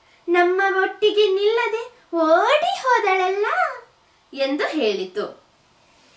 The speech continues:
ಆದರೆ ಮಾಡುವುದೇನು? ಚೆಲುವಮ್ಮನು ತನ್ನ ಮನೆಯ ಸೇರಿಕೊಂಡಳು. ತಿರುಗಿ ಆ ಮನೆಯ ಕಡೆ ಹೋಗಲಿಲ್ಲ.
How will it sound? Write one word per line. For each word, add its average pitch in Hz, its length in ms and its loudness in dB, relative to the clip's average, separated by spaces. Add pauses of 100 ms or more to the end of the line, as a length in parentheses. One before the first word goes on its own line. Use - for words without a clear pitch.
(320)
ಆದರೆ 240 540 4
ಮಾಡುವುದೇನು? 359 1160 2 (340)
ಚೆಲುವಮ್ಮನು 269 1080 0
ತನ್ನ 254 260 0 (100)
ಮನೆಯ 233 420 0 (160)
ಸೇರಿಕೊಂಡಳು. 202 1000 -4 (460)
ತಿರುಗಿ 247 420 -4
ಆ 240 400 4
ಮನೆಯ 247 440 0
ಕಡೆ 233 340 0
ಹೋಗಲಿಲ್ಲ. 214 760 -2